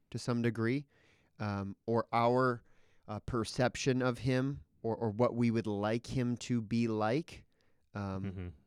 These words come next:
Speaker 1: supersedes what is revealed to us in Scripture.
Speaker 2: Right.
Speaker 1: Um, so I think that's one issue, right? I mean, that's, you know, that's Oprah's Jesus,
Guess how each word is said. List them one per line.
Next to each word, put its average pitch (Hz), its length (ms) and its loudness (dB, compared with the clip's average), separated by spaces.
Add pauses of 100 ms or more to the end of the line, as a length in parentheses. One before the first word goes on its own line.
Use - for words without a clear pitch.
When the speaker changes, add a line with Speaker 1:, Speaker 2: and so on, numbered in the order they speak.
(400)
Speaker 1:
supersedes 131 960 0
what 117 180 4
is 110 120 2
revealed 98 400 0
to 110 160 -2
us 104 180 -4
in 92 100 -6
Scripture. 147 560 -2 (360)
Speaker 2:
Right. 87 220 -4 (200)
Speaker 1:
Um, 95 420 -6 (100)
so - 140 -4
I 113 40 4
think 123 200 0
that's 117 180 2
one 104 460 -2 (600)
issue, 151 460 -2
right? 127 280 2
I 123 60 -2
mean, 120 160 0
that's, 117 240 -4 (280)
you 113 80 -6
know, 101 80 -4
that's 107 160 -4
Oprah's 113 360 -4
Jesus, - 500 -14